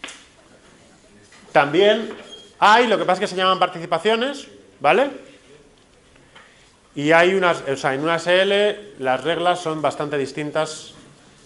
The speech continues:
que en las acciones, ¿vale? Por ejemplo, unas, las acciones tú las puedes comprar y vender como quieras,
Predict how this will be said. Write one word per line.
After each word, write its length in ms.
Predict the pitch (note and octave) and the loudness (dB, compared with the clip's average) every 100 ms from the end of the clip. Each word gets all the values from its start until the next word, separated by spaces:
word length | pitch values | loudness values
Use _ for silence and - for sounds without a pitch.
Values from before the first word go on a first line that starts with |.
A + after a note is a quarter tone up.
| - | -8
que 160 | A2+ | -4
en 100 | A2 | -2
las 140 | G#2+ G#2+ | -4 -6
acciones, 480 | - A#2 G2+ F2 | -8 -6 -6 -8
¿vale? 280 | G2+ B2 F#3 F#3 - - | -4 -2 -2 -6 -20 -14
Por 100 | A#2+ | -12
ejemplo, 260 | D3 B2+ B2 | -8 -8 -4
unas, 420 | C3+ C#3 - - - | -4 -4 -8 -20 -10
las 160 | B2 A#2+ | -8 -8
acciones 400 | - D3 D3+ D3+ | -6 -6 -4 -4
tú 80 | |
las 120 | C#3 C3 | -4 -2
puedes 340 | C#3+ C#3 C#3 | 0 0 -2
comprar 320 | - A#2+ C#3 | -8 -2 2
y 60 | C3+ | 2
vender 340 | B2+ B2+ C3+ - - - - - - - | 0 0 0 -2 -18 -20 -20 -20 -20 -12
como 180 | A#2+ A#2 | -6 -6
quieras, 480 | - D#3 E3+ F3 - | -2 0 0 -2 -6